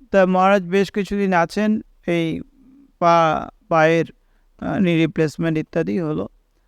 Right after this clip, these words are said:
তার আগে পরে ডক্টর সঞ্চিতি মহারাজকে দেখে গেছেন, উনি খুব, আহ, ভক্তিম-,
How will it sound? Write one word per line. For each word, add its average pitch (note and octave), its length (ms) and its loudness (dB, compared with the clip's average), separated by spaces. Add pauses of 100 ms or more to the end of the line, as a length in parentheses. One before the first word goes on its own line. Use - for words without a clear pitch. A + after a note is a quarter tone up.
তার G3+ 220 2
আগে F#3 300 2
পরে F#3 440 0 (480)
ডক্টর F3+ 200 2
সঞ্চিতি F3 580 0
মহারাজকে D#3+ 480 0
দেখে D#3+ 260 -2
গেছেন, E3 440 -2
উনি E3 160 -2
খুব, E3+ 280 -2 (520)
আহ, E3+ 300 -2
ভক্তিম-, F3 720 -2